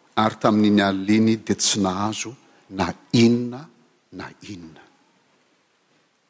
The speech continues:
Nofidin'ny Tompo ry havana zany, zany toe-javatra zany.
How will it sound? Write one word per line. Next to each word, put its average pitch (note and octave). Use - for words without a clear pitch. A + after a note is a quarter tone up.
Nofidin'ny A#2+
Tompo D#3+
ry C3
havana A#2+
zany, G#2
zany A#2+
toe-javatra A#2
zany. G2